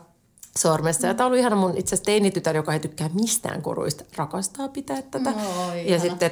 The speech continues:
Speaker 1: tää on ollut kyllä silleen, äh, niin kun, nyt kun tulee äitienpäivä, mä ajattelin, että se on monelle äidillekin ihana muistutus, kun äidit aina pitää,
Speaker 2: Mm.
Speaker 1: niin kun, huolta muista, että pitäisi itsestään huolta. Ja sit tää, mä halusin myös, että se on semmonen hi-,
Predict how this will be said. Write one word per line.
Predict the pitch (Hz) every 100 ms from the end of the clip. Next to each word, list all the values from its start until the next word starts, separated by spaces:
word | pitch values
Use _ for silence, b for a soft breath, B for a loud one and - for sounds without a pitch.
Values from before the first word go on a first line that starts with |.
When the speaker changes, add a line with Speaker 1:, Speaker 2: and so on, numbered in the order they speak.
| 165
Speaker 1:
tää | 170
on | 175
ollut | 170
kyllä | 185
silleen, | 190 170 156 151
äh, | - - - - 107 - - _ -
niin | 156 151
kun, | 160 151 156 - 202
nyt | 180 143 - - -
kun | 175
tulee | 165 156
äitienpäivä, | 160 160 160 151 151 151
mä | 151 151
ajattelin, | 151 165
että | -
se |
on | 151
monelle | 160 151 -
äidillekin | 160 156 151 147 151 165
ihana | 147 147
muistutus, | 147 147 143 - - - - -
kun | 156
äidit | 156 151
aina | 151 147
pitää, | 151 - 156
Speaker 2:
Mm. | 151
Speaker 1:
niin | 151
kun, | 151
huolta | 156 147 151
muista, | 170 160 139 -
että | 151
pitäisi | - - 143 -
itsestään | - - 156 - 151 139
huolta. | 151 151 -
Ja | 151
sit | 160 -
tää, | 165 160 156 B B
mä | 147
halusin | 147 143 143
myös, | 147 147
että | 143
se | -
on | 151
semmonen | 147 143
hi-, | 147